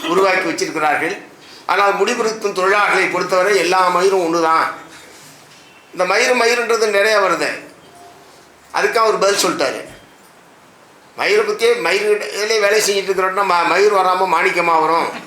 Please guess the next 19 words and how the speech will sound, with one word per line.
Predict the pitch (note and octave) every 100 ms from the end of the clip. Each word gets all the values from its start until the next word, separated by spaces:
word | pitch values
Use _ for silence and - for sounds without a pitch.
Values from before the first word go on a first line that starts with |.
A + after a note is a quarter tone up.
| D#3+
அப்படின்ற | D#3+ D#3+ F#3 F#3 F3+
கேள்வியையும் | F#3 F#3 F3 E3 E3+ G#3 - - - - - - -
அவர் | E3 E3+
வந்து | E3 E3 F3 D#3 C3+ C3+ - - - - - D#3
அதை | D#3
கவிதையிலேயே | D#3 D3 E3+ F3 F3 E3+
கேட்டிருக்காரு. | E3 E3 D#3+ D3 C#3 C#3
அதனால | - D#3 E3+
அவரே | E3 D#3 F3+
பதில் | D#3 E3 F#3 D#3
சொல்லிட்டாரு. | B2 C#3 C3+ C#3+ - - - - - - - - - -
அதே | F3 G#3
மாதிரி | G3 F#3 F#3+ D3+ B2+ - B3 B3+ - - - - - - - - - - - - - - - - - - - - - - - - - - - - - - -
அதை | - F3+
விட | G3 A#3
ரொம்ப | G3 G3 A3+ F#3+ E3 -
ஷார்ப்பான | F3+ G3 G#3 G#3 G3+
ஒரு | F3 E3+
கவிதை. | D#3+ E3+